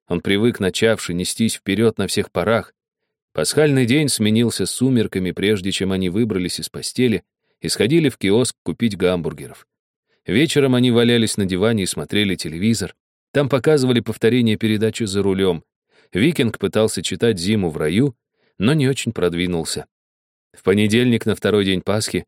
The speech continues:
они сели у Т Централен на бесплатный автобус до крупнейшего магазина Икеа и купили кровать побольше.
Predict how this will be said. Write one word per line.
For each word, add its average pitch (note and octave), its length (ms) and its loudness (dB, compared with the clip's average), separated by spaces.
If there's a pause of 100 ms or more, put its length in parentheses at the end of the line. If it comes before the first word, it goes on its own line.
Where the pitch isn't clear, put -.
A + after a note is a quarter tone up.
(400)
они A#2 260 2
сели D3+ 440 2
у A2+ 100 0
Т A#2 320 2
Централен C3+ 680 0 (300)
на G2 120 0
бесплатный A#2 580 0
автобус A#2+ 400 0
до G2 100 0
крупнейшего G2+ 640 -2
магазина F#2+ 580 0
Икеа C3 400 -2 (420)
и E2 120 -2
купили D#3 440 -2
кровать E2+ 460 -4
побольше. - 580 -10